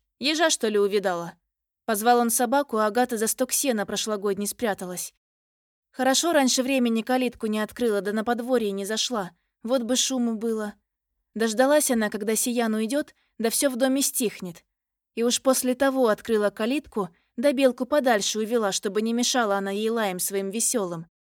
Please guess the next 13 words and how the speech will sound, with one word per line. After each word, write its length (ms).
А 80
собака 420
и 80
рада 220
на 160
воле 280
оказаться. 640
Побежала 560
она 200
радостно 400
в 40
сторону 420
луга, 380